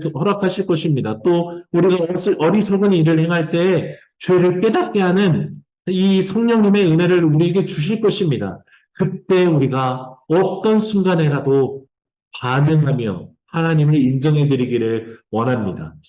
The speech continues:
회개하며 나를 쳐서 복종시킴으로 우리 주님이 진정으로 우리의 왕이 되시는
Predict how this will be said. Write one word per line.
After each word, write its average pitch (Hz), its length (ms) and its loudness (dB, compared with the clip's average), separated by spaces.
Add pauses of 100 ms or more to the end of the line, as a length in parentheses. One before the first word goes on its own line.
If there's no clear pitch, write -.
(240)
회개하며 170 440 2
나를 156 280 2
쳐서 165 320 -2
복종시킴으로 180 1080 0 (180)
우리 202 300 2
주님이 120 840 -2 (280)
진정으로 156 720 2
우리의 117 180 0
왕이 104 440 -4 (180)
되시는 104 880 -4